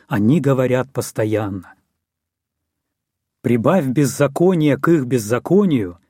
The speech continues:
и пусть они не войдут в Твою праведность. Да будут они изглажены из книги живых, и да не будут записаны вместе с праведными. Но я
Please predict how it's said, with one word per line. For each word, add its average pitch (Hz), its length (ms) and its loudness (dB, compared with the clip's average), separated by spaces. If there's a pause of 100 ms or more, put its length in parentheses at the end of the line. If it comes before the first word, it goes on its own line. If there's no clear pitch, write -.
(160)
и 147 140 0
пусть 208 380 0
они 175 220 2
не 170 200 4
войдут 165 560 0
в - 100 -18
Твою 123 320 0
праведность. - 800 -6 (920)
Да - 200 -2
будут 156 320 0
они 160 320 2
изглажены 143 720 0
из 135 200 -2
книги 135 360 0
живых, 113 600 0 (320)
и 147 120 0
да 147 100 0
не 151 140 4
будут 165 400 2
записаны 170 720 0
вместе 135 580 -2
с 135 100 -10
праведными. 113 800 -4 (2250)
Но 98 160 -4
я 139 320 -2